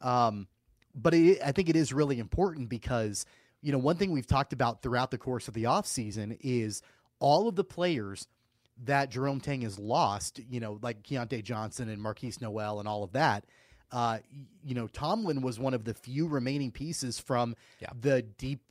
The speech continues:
Speaker 1: postseason run a year ago. And so you wanna have that experience on the team. You want that continuity. You know, he was the guy that started the majority of the games for the Wildcats a year ago.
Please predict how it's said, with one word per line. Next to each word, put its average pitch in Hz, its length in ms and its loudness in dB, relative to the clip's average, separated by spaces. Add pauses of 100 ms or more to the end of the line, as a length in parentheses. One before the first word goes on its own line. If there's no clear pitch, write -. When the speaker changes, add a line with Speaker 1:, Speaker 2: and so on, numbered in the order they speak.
(120)
Speaker 1:
postseason 147 540 0
run 151 160 2
a 156 40 2
year 143 280 0
ago. 101 260 -4
And 98 80 -10
so - 120 -6
you 123 180 -4
wanna 156 280 2
have 117 200 0
that 104 140 -2
experience 104 600 -10
on 104 100 -6
the 98 60 -8
team. 104 360 -12 (260)
You 135 140 -4
want 151 240 2
that 139 180 2
continuity. 104 720 -6 (240)
You 135 80 -6
know, 135 100 -2
he 151 140 -2
was 143 140 -2
the 135 40 -10
guy 131 220 2
that 123 260 -2 (300)
started 170 480 4
the 135 80 -2
majority 135 480 2
of 123 60 -2
the 117 80 -4
games 135 360 -2
for 165 160 0
the 139 80 0
Wildcats 131 540 2
a 113 80 -4
year 98 200 -4
ago. 95 280 -8